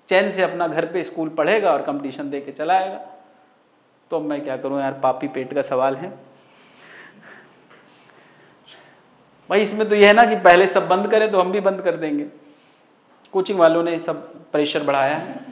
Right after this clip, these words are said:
कोचिंग वाले ना होते, <laughs> कोचिंग वाले ना होते तो बच्चा चैन से अपना ट्वेल्थ की पढ़ाई करता स्कूल में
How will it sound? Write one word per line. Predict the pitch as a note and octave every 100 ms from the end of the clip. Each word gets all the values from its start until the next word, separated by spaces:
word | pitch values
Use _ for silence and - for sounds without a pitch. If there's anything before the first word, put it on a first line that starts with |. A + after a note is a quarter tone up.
| - - -
कोचिंग | F#3+ A3 C#4
वाले | A#3+ - -
ना | -
होते, | G3 F3+ E4+
<laughs> | - - - - - D#4 - - F4 - - - - - -
कोचिंग | F#3 G#3+
वाले | G#3+ G3
ना | G3+
होते | F#3 F#3+ G3+
तो | G3+
बच्चा | F#3 F3+ G3
चैन | F#3+ F3 F#3+
से | F#3
अपना | F3 F3+
ट्वेल्थ | F3+ E3+ E3+
की | F3+
पढ़ाई | E3 D3 E3
करता | G3+ G#3+ B3 A#3
स्कूल | - A#3+ A#3+
में | F#3+